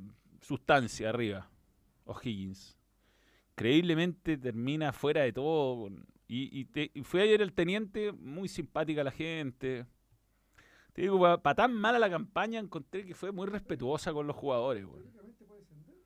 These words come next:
Speaker 2: todavía O'Higgins?
Speaker 1: No, no, no, no. No, ni una chance, ¿no?
Speaker 2: Quedan seis puntos. ¿O no juegan entre ellos?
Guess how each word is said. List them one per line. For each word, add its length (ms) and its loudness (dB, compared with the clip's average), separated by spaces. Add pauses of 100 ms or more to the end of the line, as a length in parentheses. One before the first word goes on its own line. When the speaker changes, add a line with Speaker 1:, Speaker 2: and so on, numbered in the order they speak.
(120)
Speaker 2:
todavía 240 -20
O'Higgins? 360 -20
Speaker 1:
No, 260 0
no, 180 -4
no, 100 -10
no. 180 -20 (300)
No, 200 -14
ni 120 -10
una 160 -10
chance, 400 -18
¿no? 100 -16
Speaker 2:
Quedan 200 -20
seis 220 -20
puntos. 360 -20 (1900)
¿O 60 -20
no 100 -20
juegan 240 -20
entre 260 -20
ellos? 200 -20